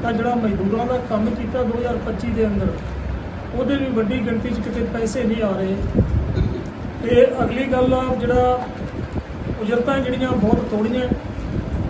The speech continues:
ਅਸੀਂ ਜਿਹੜੀ ਹੈ ਇਹਦੇ 'ਤੇ ਡਿਮਾਂਡ ਕਰਦੇ ਹਾਂ ਵੀ ਜਿਹੜਾ ਮਜ਼ਦੂਰ ਦਾ ਘੱਟੋ ਘੱਟ ਉਹਦਾ ਰੋਟੀ ਦਾ ਮਸਲਾ ਚੱਲ ਸਕੇ, ਉਹ ਆਪਣੇ ਬੱਚਿਆਂ ਦੀਆਂ ਫੀਸਾਂ ਤੱਕ ਅਦਾ ਕਰ ਸਕੇ, ਆਪਦਾ ਇਲਾਜ ਕਰਵਾ ਸਕੇ,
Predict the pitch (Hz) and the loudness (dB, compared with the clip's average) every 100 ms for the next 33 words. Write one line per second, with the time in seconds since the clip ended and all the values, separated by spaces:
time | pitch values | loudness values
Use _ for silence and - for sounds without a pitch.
0 | - 208 - 247 254 247 240 240 233 240 | -2 -2 -2 -2 0 0 0 2 2 2
1 | - - 208 190 190 214 214 185 214 175 | 2 2 2 2 2 0 0 -2 -2 -2
2 | - 254 247 214 190 214 220 240 240 214 | 0 0 2 2 2 2 2 0 -2 -2
3 | 220 233 - 226 220 220 - - - - | -2 -2 -2 -2 -4 -4 -8 -8 -10 -10
4 | - - 233 220 226 214 214 - - 214 | -12 -6 0 4 6 6 6 0 0 2
5 | 214 254 254 240 214 - 233 226 220 208 | 4 4 2 4 2 2 2 2 2 2
6 | 220 202 220 226 - - - - - - | 0 2 4 4 2 0 0 0 -2 -2
7 | - 233 240 226 226 226 220 196 208 - | -2 4 4 4 2 2 4 4 2 2
8 | 240 226 226 208 226 - 233 240 226 226 | 0 2 0 0 -2 0 0 0 0 0
9 | 226 208 214 202 220 226 214 214 - - | 0 2 2 0 0 0 0 0 -4 -8
10 | - - - 214 226 226 196 202 220 247 | -8 -8 2 4 4 4 4 2 2 0
11 | 226 226 214 214 220 | 0 0 0 0 0